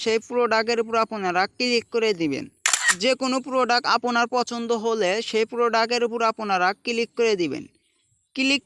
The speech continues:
করে দেওয়ার পর হালকা একটু নিচের দিকে স্ক্রল করবেন। নিচের দিকে স্ক্রল করলে এখানে দেখতেই পারছেন সেন্ড অপশন। Just এই সেন্ডের উপর আপনারা যখনই ক্লিক করে দিবেন তখনই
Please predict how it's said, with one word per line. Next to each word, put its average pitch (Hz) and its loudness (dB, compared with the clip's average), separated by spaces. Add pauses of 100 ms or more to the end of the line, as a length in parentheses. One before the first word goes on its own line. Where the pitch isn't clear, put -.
করে 277 4 (100)
দেওয়ার 262 4 (100)
পর 214 4 (200)
হালকা 220 0
একটু 240 -10 (100)
নিচের 240 0
দিকে 233 2 (160)
স্ক্রল 226 2 (100)
করবেন। 196 2 (120)
নিচের 226 0
দিকে 226 0 (120)
স্ক্রল 233 -2 (100)
করলে 233 2 (100)
এখানে 214 -4 (140)
দেখতেই 226 0
পারছেন 208 0 (260)
সেন্ড 247 2 (200)
অপশন। 165 -4 (300)
Just 196 0 (120)
এই 220 2 (120)
সেন্ডের 240 -2
উপর 240 -4 (100)
আপনারা 226 0 (140)
যখনই 226 -2
ক্লিক 220 -6
করে 226 2
দিবেন 170 2 (540)
তখনই 254 2